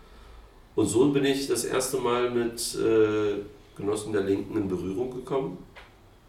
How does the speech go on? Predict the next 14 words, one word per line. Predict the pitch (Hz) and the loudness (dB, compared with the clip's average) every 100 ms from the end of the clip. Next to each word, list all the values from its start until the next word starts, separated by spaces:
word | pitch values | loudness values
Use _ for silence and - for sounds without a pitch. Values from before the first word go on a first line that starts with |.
| - | -8
Und | 117 107 107 - - - | -2 0 0 -6 -12 -14
wir | 92 113 | 0 2
haben | 117 123 | 2 0
uns | 117 | 0
dann | 113 113 | 0 2
gesagt, | 107 104 117 120 - - | 0 2 0 -2 -10 -10
die | - | -8
A | - 98 | -2 -2
F | 101 - | -2 -4
D, | 98 117 120 - - - - | -2 -2 -2 -8 -18 -18 -4
äh, | |
wird | 57 55 104 104 104 101 98 98 - | 0 2 0 -2 -2 -2 -2 -4 -4
immer | 101 98 | -4 -2
stärker. | - 101 113 131 | -2 -4 -4 -6